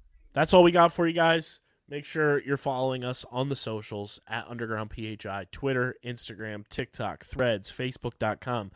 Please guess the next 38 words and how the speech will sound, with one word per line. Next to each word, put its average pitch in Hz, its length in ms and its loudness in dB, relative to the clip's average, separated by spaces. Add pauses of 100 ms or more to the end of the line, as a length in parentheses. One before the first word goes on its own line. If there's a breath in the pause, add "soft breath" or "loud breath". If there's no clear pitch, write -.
(380 soft breath)
slash 220 400 6
underground 147 440 4
sports 135 320 2
P 123 200 0
H 117 200 0
I, 113 180 2
twitch - 360 -2
dot 131 200 2
T 120 140 -6
V 117 160 -8
slash 117 320 -6
underground 113 500 -6
sports 113 320 -10
P 123 160 -10
H 110 180 -8
I. 110 220 0 (380 loud breath)
Follow 214 320 10
Pitsy 170 540 4
on 120 440 0
Twitter 151 380 2
at 113 180 0
Pat 117 240 0
underscore 113 420 -10
Pitts - 380 -4
and 110 180 -10
me 120 300 -4 (540)
on 104 560 -12 (120)
Twitter 107 300 -12
at 101 140 -16
K 107 240 -14
B 101 160 -16
I 95 160 -14
Z 101 240 -18
Z 98 280 -20
L 95 140 -20
three 107 260 -18
one 92 220 -16
one. 175 340 0